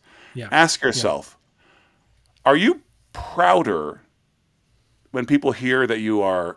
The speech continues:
Speaker 2: Christian or when people hear that you're Reformed? Are you gladder to be Christian or Reformed?
Speaker 1: Hmm.
Speaker 2: What makes you happier, being Christian or being Reformed? And, and I, that's, uh, that's a real question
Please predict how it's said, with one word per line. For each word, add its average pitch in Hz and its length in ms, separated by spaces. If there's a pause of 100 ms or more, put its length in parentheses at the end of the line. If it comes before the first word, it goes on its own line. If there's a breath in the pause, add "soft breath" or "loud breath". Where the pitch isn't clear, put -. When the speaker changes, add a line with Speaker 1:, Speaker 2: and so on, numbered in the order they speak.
Speaker 2:
Christian 302 560
or 113 140
when 101 120
people 101 220
hear 101 140
that 98 80
you're 92 120
Reformed? 85 640 (340 loud breath)
Are 127 140
you 175 180
gladder 123 840
to 113 180
be 107 420 (140)
Christian 214 580 (500)
or 104 140
Reformed? 95 640 (680)
Speaker 1:
Hmm. 110 120
Speaker 2:
What 147 260
makes 156 340
you 143 100
happier, 110 680 (160)
being 120 320
Christian 160 580
or 98 140
being 98 260
Reformed? 92 580 (720 soft breath)
And, 131 160 (180)
and 139 420 (160)
I, 120 120 (100)
that's, 139 520
uh, 147 220
that's 170 160
a 170 60
real 165 340
question 139 640